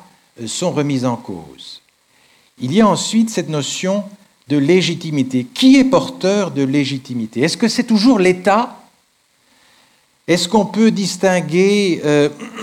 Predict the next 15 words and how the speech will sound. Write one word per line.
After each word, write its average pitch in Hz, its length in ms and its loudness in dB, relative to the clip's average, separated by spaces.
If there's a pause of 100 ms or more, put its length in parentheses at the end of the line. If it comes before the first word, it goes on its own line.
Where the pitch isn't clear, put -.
(120)
<clears throat> 180 260 4 (1120)
certains 175 460 -2
États 156 500 -2 (640)
encore 151 640 0 (300)
dotés 185 800 0 (280)
d'une 135 200 -6
forme 180 400 -2
de 139 120 2
légitimation, 156 1600 -2 (920)
d'autres 165 560 0
États 165 380 -2
qui 156 200 -6
en, 139 240 -2
qui, 123 500 -4
euh, 117 380 2